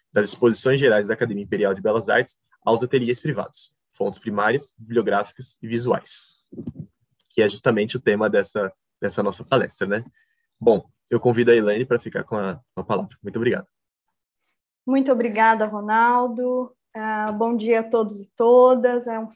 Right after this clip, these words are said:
Speaker 2: é sempre pra mim um prazer muito grande, é, conversar com vocês na Fundação Klabin, né? Antes eram, eram encontros presenciais, em decorrência de tudo isso que a gente tá vivendo, os encontros têm sido assim,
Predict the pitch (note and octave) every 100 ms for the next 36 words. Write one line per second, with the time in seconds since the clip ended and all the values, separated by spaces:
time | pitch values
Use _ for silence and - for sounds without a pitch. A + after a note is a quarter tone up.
0 | - A3+ G#3+ A#3+ A#3+ - A3+ A3+ A3+ A#3
1 | A3 A3 A3 A#3 B3 B3+ A3 A3 A#3 A3+
2 | G#3+ A3 A3 A3+ - A3 G#3+ G#3+ G#3+ -
3 | A#3 A3+ A3+ A#3+ B3 A#3 A3+ - A#3 A3+
4 | A#3 - - - - _ _ _ _ B3
5 | C4+ C#4 B3+ B3 B3 A#3+ A3 G3+ A#3+ C4+
6 | C#4+ B3+ A3 B3 B3+ A3+ A#3 C4 - A3+
7 | A#3 A#3 A3+ A3 _ _ _ _ G#3+ A3+
8 | A#3 A3+ A#3+ A#3 B3 A#3+ - - - A#3+
9 | A#3 A3 A3 - A3+ G#3+ B3 C#4 C#4 B3
10 | A#3 A3+ A#3 A3 G#3+ - G3 A#3 G#3 G#3+
11 | - - G#3 G#3 _ - - G#3 G#3 G3+
12 | G#3+ A3 G#3+ G#3+ G#3+ - A3 A3 A3+ -
13 | A3 G#3+ - A3+ G3+ G3+ - - C#4 D4+